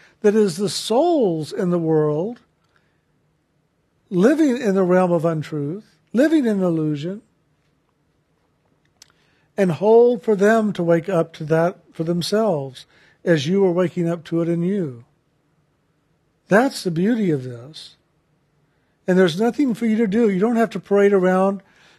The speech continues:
and say, "Oh, oh, I'm a soul initiate, I'm working on liberation," or anything else. <coughs>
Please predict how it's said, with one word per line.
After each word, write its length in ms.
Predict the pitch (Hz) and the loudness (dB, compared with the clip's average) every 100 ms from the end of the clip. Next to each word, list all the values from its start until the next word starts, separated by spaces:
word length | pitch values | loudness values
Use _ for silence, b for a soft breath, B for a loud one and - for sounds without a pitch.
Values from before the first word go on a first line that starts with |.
| b | b
and 160 | 185 175 | -2 2
say, 220 | 185 170 - | 0 0 2
"Oh, 340 | 254 196 185 | 2 2 0
oh, 240 | 214 220 190 | 0 2 4
I'm 140 | 214 | 4
a 80 | 233 | 2
soul 280 | - 202 202 | 2 4 4
initiate, 560 | 202 262 208 190 202 | 2 -2 2 2 2
I'm 240 | 196 202 214 | 0 2 4
working 260 | 202 208 | 2 2
on 140 | 202 190 | 0 2
liberation," 800 | 180 185 214 262 - 180 196 - _ _ _ _ _ _ _ _ _ _ _ _ _ - | 2 4 4 0 -4 -6 -6 -12 _ _ _ _ _ _ _ _ _ _ _ _ _ 4
or 400 | 202 202 208 - | 6 6 4 0
anything 420 | 208 240 - 240 | -2 -2 0 -2
else. 580 | 247 277 202 151 - - | -2 -4 -6 -12 -16 -20
<coughs> 60 | _ | _